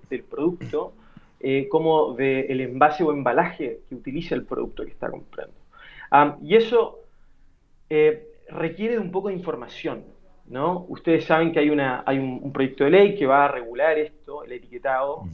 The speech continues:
Speaker 1: eh, ya existe un espacio que ya está regulado, pero tiene que extenderse, eh, de forma que las personas puedan reconocer si la caja del producto que están comprando, eh,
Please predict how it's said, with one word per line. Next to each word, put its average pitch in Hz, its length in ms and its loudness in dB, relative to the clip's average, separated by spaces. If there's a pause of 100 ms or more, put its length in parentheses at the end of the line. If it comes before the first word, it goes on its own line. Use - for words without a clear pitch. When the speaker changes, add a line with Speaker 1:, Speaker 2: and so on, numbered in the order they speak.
Speaker 1:
eh, 113 300 -8 (100)
ya 139 100 -4
existe 180 340 -14
un 139 80 -8
espacio 151 400 -2
que 113 100 -16
ya - 100 -10
está - 160 -12
regulado, 117 600 -6
pero 127 180 -10
tiene 147 260 -6
que 123 80 -6
extenderse, 110 840 -12 (440)
eh, 120 240 0
de 131 120 -4
forma 170 240 4
que 160 60 8
las 151 100 6
personas 156 300 0
puedan 180 180 6
reconocer 170 680 -2 (220)
si 135 180 -6
la 127 200 0
caja 175 320 0
del 156 160 -2
producto 147 340 -10
que 135 60 -12
están 131 200 -12
comprando, 127 800 -6 (360)
eh, 123 400 -2